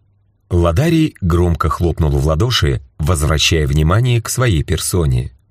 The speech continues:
"Очень трогательно. Но у вас ещё будет время попрощаться. А сейчас, брат Ренар, пожалуйста, огласите приказ об аресте".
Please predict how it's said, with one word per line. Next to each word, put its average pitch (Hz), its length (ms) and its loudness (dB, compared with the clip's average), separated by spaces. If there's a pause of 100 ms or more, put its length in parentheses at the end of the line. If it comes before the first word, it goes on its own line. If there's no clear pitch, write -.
(1300)
"Очень 98 560 0
трогательно. 73 1200 0 (760)
Но 139 300 0
у 127 40 0
вас 117 560 -2
ещё 98 420 0
будет 92 380 2
время 73 380 0
попрощаться. 80 1000 -2 (600)
А 95 100 0
сейчас, 117 720 -2 (260)
брат 110 400 -2
Ренар, 78 460 0 (360)
пожалуйста, 92 840 0 (200)
огласите 107 720 -2
приказ 78 480 -2
об 80 140 0
аресте". 85 640 -2